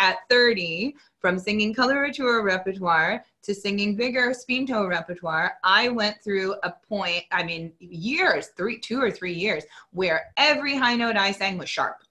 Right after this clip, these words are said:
Sharp, sharp, sharp, sharp, sharp. Because in coloratura land, we narrow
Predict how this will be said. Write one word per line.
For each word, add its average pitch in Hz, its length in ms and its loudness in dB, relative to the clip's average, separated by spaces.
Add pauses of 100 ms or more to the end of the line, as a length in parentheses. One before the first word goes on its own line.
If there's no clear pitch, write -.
Sharp, 302 500 4
sharp, 180 280 -4
sharp, 277 320 2
sharp, 240 240 -2
sharp. - 300 0 (260)
Because 254 640 2
in 214 180 0
coloratura 285 680 0
land, 285 560 -2 (680)
we 226 680 0
narrow 175 680 4